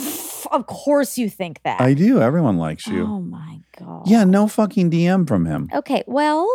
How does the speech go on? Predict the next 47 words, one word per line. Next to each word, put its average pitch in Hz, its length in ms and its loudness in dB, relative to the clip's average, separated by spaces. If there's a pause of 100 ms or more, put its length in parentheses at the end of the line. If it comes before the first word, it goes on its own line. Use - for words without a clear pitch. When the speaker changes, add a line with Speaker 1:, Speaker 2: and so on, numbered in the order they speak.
(120)
Speaker 1:
maybe 254 180 2
Speaker 2:
Oh, 208 80 6
my 262 160 6
God. 208 500 0
Speaker 1:
maybe 302 160 0
he 339 100 2
thought 285 220 0
I 277 140 2
was, 254 440 -6
uh, - 140 -4
very 277 320 0
approachable, 254 640 -2
and 175 120 -2
I 175 100 -2
am. 202 600 -4 (220)
Speaker 2:
<laughs> - 260 -8
Well, 190 480 2 (120)
I 143 140 2
think 339 200 0
he 359 100 2
might 339 220 2
have. 285 120 -4 (160)
What 135 160 4
did 135 140 2
you 131 180 2
respond 117 440 0
with? - 200 -8
Can - 140 -6
Speaker 1:
He 233 60 0
Speaker 2:
I - 40 -6
Speaker 1:
said 226 100 0
Speaker 2:
know? 202 60 -4
Speaker 1:
that, 220 140 0
he 247 100 -2
said, 226 200 0
"That 247 140 2
was 254 160 -4
a 247 60 0
dope 208 300 0
hang. 180 340 -4
Much 170 300 -6
love." - 360 -6 (240)
I - 80 -10
put, 214 240 -2
"So 285 260 0
much 294 220 0
fun. 196 320 -2